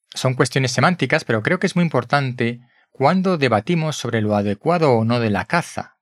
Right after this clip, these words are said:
porque una cuestión es debatir sobre si podemos o debemos matar o no animales, y otra cosa es si los debemos o no capturar, para retirarlos de un determinado territorio.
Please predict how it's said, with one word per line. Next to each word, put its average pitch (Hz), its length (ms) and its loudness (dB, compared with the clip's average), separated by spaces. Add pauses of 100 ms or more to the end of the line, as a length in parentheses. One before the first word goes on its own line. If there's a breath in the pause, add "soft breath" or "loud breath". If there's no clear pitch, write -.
porque 101 300 -10
una 98 160 -4
cuestión 165 420 -2
es 117 160 -4
debatir 104 380 -4
sobre 113 320 -2
si 107 180 -6
podemos 117 560 -4
o 110 80 -2
debemos 123 460 0
matar 110 320 0
o 107 80 -2
no 123 140 0
animales, 135 600 0 (380 soft breath)
y 107 100 -6
otra 107 220 -6
cosa 113 220 -8
es 135 80 -6
si 131 100 -8
los 110 160 -2
debemos 110 400 -2
o 117 40 -2
no 117 140 0
capturar, 113 760 0 (340 soft breath)
para 131 400 0 (100)
retirarlos 120 800 0
de 120 60 -4
un 117 60 -2
determinado 107 540 0
territorio. 104 600 0